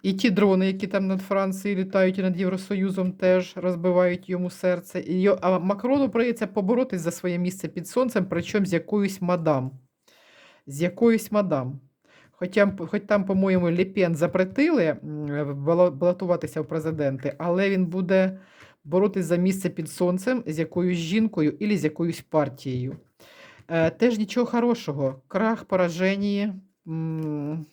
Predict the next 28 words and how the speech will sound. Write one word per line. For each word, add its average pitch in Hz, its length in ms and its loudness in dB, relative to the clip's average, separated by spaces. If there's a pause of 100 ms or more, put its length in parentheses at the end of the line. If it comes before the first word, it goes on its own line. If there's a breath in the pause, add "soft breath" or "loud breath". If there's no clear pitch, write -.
(500 soft breath)
поразка, 156 720 -2
обман, 165 680 2
брехня, 170 640 -4 (100)
теж 170 340 -2
від 151 180 -10
самих 190 360 2
ближніх, 147 640 -4 (440 loud breath)
подлость. 147 800 0
Е, 135 560 -4 (1040)
в 151 100 -6
общем, 208 240 0
хлопці, 254 480 2
тримайтеся. 202 800 0 (560 loud breath)
І 208 240 -2
навіть 208 400 2
лишення 175 460 -2
должності, 160 720 -2
ілі 170 580 -2
уход 165 440 0
в 156 80 2
відставку, 202 720 0
ілі 165 1000 -4
потеря, 180 600 2
м, 160 640 -4
вообще 160 440 -4
репутаційні 180 760 2
потері 180 420 2
ужасніші. 143 800 -6